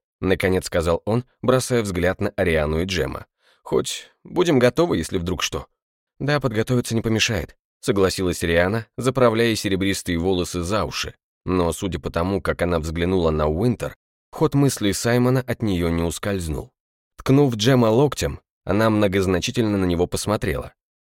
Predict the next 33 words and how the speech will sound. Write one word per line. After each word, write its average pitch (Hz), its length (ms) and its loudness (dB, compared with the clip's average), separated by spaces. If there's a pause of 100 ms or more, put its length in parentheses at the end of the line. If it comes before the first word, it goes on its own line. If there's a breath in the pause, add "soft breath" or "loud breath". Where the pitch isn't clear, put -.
(160)
«Ну 151 200 2
да, 110 260 0 (360)
и 127 80 2
в 127 60 4
Австралии 151 500 2
водится 127 460 0
куча - 360 -4
удивительных 113 600 0
животных, 101 520 -2 (240)
которых 139 380 0
нигде 123 380 4
больше 113 360 2
нет», 78 260 -4 (260)
сдался 87 520 0
он, 92 180 0 (180)
поджимая 87 480 0
губы. 71 320 -6 (300)
«Может, 135 320 2
поменяемся, 151 580 4
Уинтер? 123 420 0 (300)
Я - 240 0
почитаю 123 460 4
про 98 160 2
флору 127 320 2
и 85 60 2
фауну, 110 480 0 (200)
а 92 140 0
ты 120 140 0
про 95 220 2
достопримечательности 101 1040 -2
и 101 200 -2
историю 131 400 2
Австралии». - 540 -4